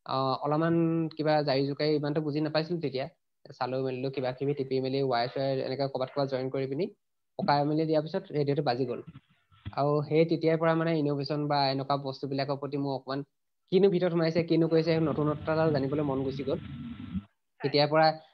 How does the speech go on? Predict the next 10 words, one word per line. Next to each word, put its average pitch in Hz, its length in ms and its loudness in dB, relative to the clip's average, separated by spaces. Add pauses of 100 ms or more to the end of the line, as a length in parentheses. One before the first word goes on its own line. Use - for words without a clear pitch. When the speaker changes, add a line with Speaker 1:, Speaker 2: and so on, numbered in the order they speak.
(260)
Speaker 1:
আহ, 139 420 4
কৰি 143 220 4
কৰি 151 200 4
কৰি 147 240 2
আগবাঢ়ি 131 440 0 (280)
গৈ, 131 300 -4
গৈ 135 180 -2
থাকিলো। 156 280 -2
তাৰপিছত 165 320 -2
ক্লাছ 156 260 0